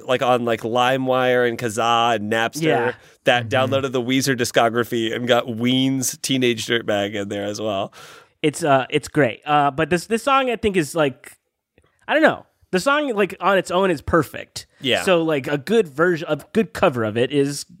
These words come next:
Speaker 2: gonna be g-, good. Uh, so, uh, it's, it's, it's great, and I love it, and I think it sounds really good.
Speaker 1: Johnny, what are your thoughts?
Speaker 3: To, to kind of, kind of like you're saying, where this is, like,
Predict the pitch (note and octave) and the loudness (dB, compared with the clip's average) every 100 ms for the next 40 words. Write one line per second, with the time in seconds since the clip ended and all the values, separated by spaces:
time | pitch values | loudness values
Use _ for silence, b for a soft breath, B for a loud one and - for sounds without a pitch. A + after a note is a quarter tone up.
0 | - _ D3 C#3 D#3+ D3+ E3+ D#3 B3 - | -20 _ -2 0 0 -4 -10 2 4 4
1 | - B B B - C#3 B2+ A2+ G#2+ - | -4 B B B -2 0 2 0 -4 0
2 | D3 C3 C#3 C#3+ D3 - D3+ - D#3+ - | 2 2 0 -2 -2 0 -2 -2 -10 0
3 | F3+ - - C3+ A2+ A2 G#2+ G2+ G#2 A2+ | 0 0 0 0 0 -2 -4 -4 -2 -2
4 | A2+ G#2+ C3 A2 - - C#3 - C3+ G#2+ | -2 -2 -4 -6 -10 -10 -10 -2 0 0
5 | G#2+ G2+ A2 - - - _ B B _ | -2 -6 -6 -8 -14 -16 _ B B _
6 | B2 C3 B2 G#2+ B2+ B2+ A2 F2+ F2+ - | 0 2 2 0 0 0 -4 -4 -6 -8
7 | - - _ _ _ _ _ - B B | -8 -12 _ _ _ _ _ -18 B B
8 | B B _ - G3 - - G3+ G3 G3 | B B _ 2 2 2 0 0 2 0
9 | A3+ C#4+ E3 - _ _ _ _ _ _ | 0 0 -2 -14 _ _ _ _ _ _
10 | - - G3+ A#3 G#3+ D#3 - D3 C#3+ B2 | -16 -4 0 0 0 -2 0 0 2 0
11 | C3 C3+ B2 B2 A2 | 0 -2 2 2 2